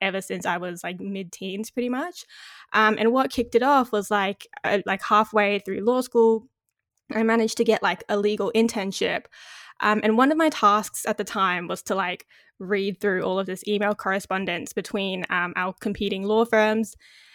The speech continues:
And lawyers, like, they tend to write in a really pretentious way, or at least, like, all the, all the things I was reading, it came <laughs> off as very pretentious, like, lots of jargon, lots of unnecessarily, like, lots of complex big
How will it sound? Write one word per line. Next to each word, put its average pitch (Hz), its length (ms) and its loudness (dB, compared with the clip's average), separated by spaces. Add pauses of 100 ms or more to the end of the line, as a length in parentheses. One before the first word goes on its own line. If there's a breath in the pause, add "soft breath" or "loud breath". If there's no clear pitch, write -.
(180 soft breath)
And 262 380 4 (100)
lawyers, 415 520 4
like, 311 300 2 (220)
they 269 140 4
tend 330 320 -2
to 415 100 4
write 190 480 4
in 208 140 -2
a 202 80 -2
really 190 520 0 (220)
pretentious 180 800 -8
way, 175 320 0 (100)
or 214 120 6
at 196 100 4
least, 214 240 4
like, 180 240 -2
all 208 160 2
the, 196 260 2 (320)
all 269 180 4
the 302 120 6
things 202 240 4
I 180 100 6
was 190 180 -2
reading, 214 320 6
it 220 120 0
came 202 260 2
<laughs> - 0 -
off 208 160 4
as 220 140 2
very 185 200 -4
pretentious, 277 960 0
like, 175 180 -12
lots - 200 -4
of 185 100 -14
jargon, 233 800 0
lots - 240 -4
of 202 300 -2 (460 soft breath)
unnecessarily, 214 1120 2
like, 196 140 -4 (280)
lots 240 220 -4
of 214 280 0
complex - 580 -6
big 185 180 -6